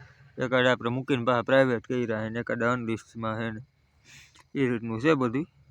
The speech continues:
તો એ દિવસનું કાંઈક આપણે છે ને આડાહવરું કરી નાખશું.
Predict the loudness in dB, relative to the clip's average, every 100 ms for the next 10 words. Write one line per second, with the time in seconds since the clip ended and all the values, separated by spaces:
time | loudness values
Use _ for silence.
0 | -20 _ _ _ _ _ _ -8 -4 -2
1 | 0 -2 -4 -2 0 0 -2 -6 -6 -8
2 | -12 -6 -2 -2 -2 -4 -4 -4 -4 -4
3 | -6 -10